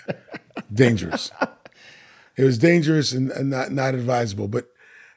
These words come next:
that was my way of, you know, uh, like, that's me. I, I, I'll, I'll do whatever, whenever, however, we gotta get it done. So anyhow, uh, I ended up getting to him,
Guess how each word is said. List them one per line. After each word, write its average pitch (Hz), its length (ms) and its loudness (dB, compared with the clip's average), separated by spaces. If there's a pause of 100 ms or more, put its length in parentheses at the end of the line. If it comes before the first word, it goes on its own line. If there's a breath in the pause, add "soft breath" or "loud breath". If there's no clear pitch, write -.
that 170 220 4
was 160 180 2
my 151 220 2
way 147 280 2
of, 117 280 -4 (180)
you 147 120 0
know, 110 300 -2 (100)
uh, - 320 -6 (340)
like, 139 500 -2 (600)
that's 135 460 0
me. 120 340 -2
I, 117 220 0
I, 127 220 -4
I'll, 131 360 -4
I'll 143 200 2
do 135 280 -4 (200)
whatever, 151 580 4
whenever, 131 760 0
however, 117 400 0
we 113 120 -2
gotta 110 180 -2
get 101 160 -4
it 104 100 -10
done. 95 200 -10 (340 loud breath)
So - 140 6
anyhow, 170 500 6 (580 soft breath)
uh, 143 260 2 (140)
I 175 120 4
ended 190 220 4
up 139 120 -6
getting 180 480 2 (200)
to 208 160 4
him, 113 400 4